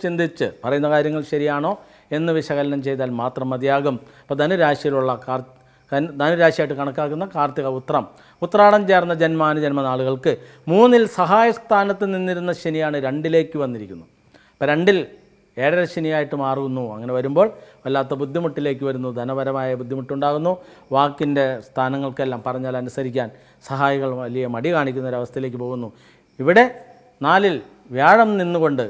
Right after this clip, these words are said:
പാരമ്പര്യവാദികൾ പറയും ഗുണസ്ഥാനമാണ്. പക്ഷേ നമ്മുടെ ജ്യോതിഷ രീതി അനുസരിച്ച് ഒരു രാശി പിന്നോട്ടിറങ്ങുമ്പോൾ വ്യാഴത്തിൻ്റെ മാറ്റം മൂന്നിലാണ്. മൂന്നിൽ വ്യാഴം മുറ വിളികൂട്ടി വല്ലാത്തൊരവസ്ഥയിലേക്ക് ജീവിതം കൊണ്ടുപോയിക്കൊണ്ടിരിക്കുമ്പോഴാണ് ശനി, സഹായിച്ചുകൊണ്ടിരുന്ന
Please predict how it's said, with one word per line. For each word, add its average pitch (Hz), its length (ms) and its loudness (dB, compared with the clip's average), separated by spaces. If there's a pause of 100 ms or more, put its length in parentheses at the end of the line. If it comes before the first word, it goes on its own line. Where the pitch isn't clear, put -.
(160)
പാരമ്പര്യവാദികൾ 160 720 2
പറയും 185 280 0
ഗുണസ്ഥാനമാണ്. 165 720 0
പക്ഷേ 143 240 0 (540)
നമ്മുടെ 233 320 6
ജ്യോതിഷ 208 320 4 (140)
രീതി 180 260 2
അനുസരിച്ച് 165 480 0
ഒരു 156 140 0
രാശി 156 280 0
പിന്നോട്ടിറങ്ങുമ്പോൾ 147 720 -2
വ്യാഴത്തിൻ്റെ 139 540 -2
മാറ്റം 120 300 -6 (1040)
മൂന്നിലാണ്. 190 540 4
മൂന്നിൽ 170 340 -2
വ്യാഴം 151 380 0
മുറ 143 140 -2 (120)
വിളികൂട്ടി 147 480 -2
വല്ലാത്തൊരവസ്ഥയിലേക്ക് 143 1120 -2 (380)
ജീവിതം 165 380 0
കൊണ്ടുപോയിക്കൊണ്ടിരിക്കുമ്പോഴാണ് 131 1040 -2 (100)
ശനി, 143 260 -2 (420)
സഹായിച്ചുകൊണ്ടിരുന്ന 147 640 0